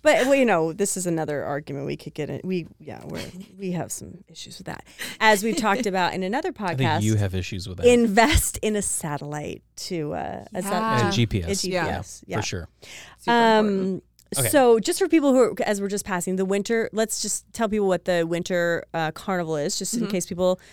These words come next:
Speaker 1: don't know. This year it's January twenty-eighth through February sixth. And basically,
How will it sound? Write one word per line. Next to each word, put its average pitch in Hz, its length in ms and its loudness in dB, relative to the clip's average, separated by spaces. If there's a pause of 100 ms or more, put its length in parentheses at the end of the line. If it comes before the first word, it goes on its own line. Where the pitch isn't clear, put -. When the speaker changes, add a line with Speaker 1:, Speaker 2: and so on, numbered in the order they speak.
Speaker 1:
don't 214 140 0
know. 190 100 6
This 220 300 0
year 202 160 2
it's 180 280 -2
January 185 520 0
twenty-eighth 185 720 -4
through 175 280 -4 (260)
February 196 400 -2
sixth. - 520 -2 (360)
And 214 160 2
basically, 240 580 2